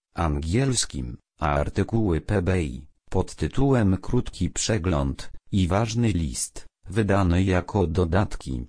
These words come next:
pierwszy w tysiąc dziewięćset osiemnastym roku, w sierpniowym,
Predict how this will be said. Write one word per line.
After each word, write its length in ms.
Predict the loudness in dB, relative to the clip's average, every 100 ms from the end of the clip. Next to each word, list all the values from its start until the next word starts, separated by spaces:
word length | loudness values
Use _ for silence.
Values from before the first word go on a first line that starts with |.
| -14 -4
pierwszy 640 | 0 2 0 -4 0 2
w 100 | 2
tysiąc 560 | 0 0 4 4 4 0
dziewięćset 800 | 2 2 4 2 2 0 0 0
osiemnastym 880 | 0 2 4 2 2 0 -2 0 2
roku, 540 | 0 -2 -8 -8 -8 -14 _
w 100 | -6
sierpniowym, 840 | 0 0 2 2 2 0 -4 -8